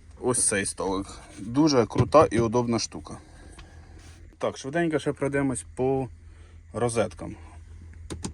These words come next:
От дві тут у нас дванадцять двадцять чотири. Одна ось тут є під ногами. І одна ще,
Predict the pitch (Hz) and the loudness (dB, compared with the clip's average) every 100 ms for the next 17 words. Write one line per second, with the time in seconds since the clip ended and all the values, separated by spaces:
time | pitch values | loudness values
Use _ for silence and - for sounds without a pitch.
0 | - 120 127 110 139 - 110 110 117 127 | -2 -2 -2 0 4 4 2 2 2 2
1 | - - 127 127 127 123 131 127 127 127 | -2 -6 2 6 8 6 4 6 6 4
2 | 110 131 131 123 127 - - - - - | 0 -2 -2 0 -2 -6 -12 -12 -10 -10
3 | - - - - - - - - - - | -10 -8 -8 -10 -12 -18 -14 -10 -10 -8
4 | - 180 185 175 160 147 151 - 143 139 | 0 4 6 8 10 8 6 2 0 0
5 | - - - - - - - - - - | -6 -12 -10 -4 -4 -4 -18 -18 -18 -18
6 | - - - - 123 127 127 - - - | -20 -18 -16 -6 0 2 2 -4 -20 -20
7 | - - 139 143 135 139 139 - - - | -14 -8 -4 0 0 -2 -4 -10 -18 -16
8 | - - - 131 131 123 135 165 165 - | -16 -16 -10 -2 0 0 0 0 -2 -6
9 | 139 151 | -2 -2